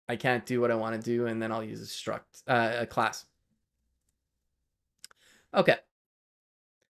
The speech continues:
So that said, think of this, I guess, as a class-like. It's a struct. So, um, basically, uh, we're saying this struct Figlet tool has a static,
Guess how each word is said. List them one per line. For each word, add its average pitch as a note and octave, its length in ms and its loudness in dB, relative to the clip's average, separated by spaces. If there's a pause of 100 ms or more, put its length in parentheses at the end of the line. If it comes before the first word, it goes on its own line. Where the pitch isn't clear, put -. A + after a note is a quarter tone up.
(440)
So - 140 -2
that E3+ 200 10
said, C#3 460 8 (580)
think D#3 160 6
of D3+ 140 10
this, C#3+ 240 8
I C3 100 10
guess, B2+ 300 6
as B2+ 200 0
a B2 520 6 (1400)
class-like. B2 720 2 (100)
It's D3 200 -6
a C#3 40 -2
struct. B2 500 4 (420)
So, A#2+ 760 4
um, A#2+ 600 -2 (600)
basically, C3+ 960 2 (640)
uh, A#2 540 2
we're B2 140 0
saying C3 300 0
this B2 160 0
struct - 320 2
Figlet D#3 460 2
tool C#3+ 440 6
has B2+ 280 2
a A#2+ 60 -4
static, C3 800 4